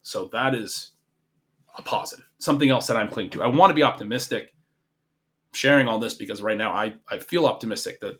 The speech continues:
research that I've done has made me feel optimistic. I think there's a lot of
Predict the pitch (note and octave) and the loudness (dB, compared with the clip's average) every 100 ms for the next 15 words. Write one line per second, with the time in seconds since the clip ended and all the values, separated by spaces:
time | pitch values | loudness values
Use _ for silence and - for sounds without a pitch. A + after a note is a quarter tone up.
0 | _ A2+ - G3 C#3+ G#2+ G2+ G#2 F#2 A2+ | _ -10 -6 -6 -4 -4 -4 -6 -8 -6
1 | A2+ G#2+ F#2+ A2 F2+ G#2 G2 - F2+ - | -6 -6 -6 -8 -8 -8 -10 -8 -10 -10
2 | A2+ G2 A2 F#2+ F#2+ G2 F2+ | -12 -6 -6 -4 -6 -4 -6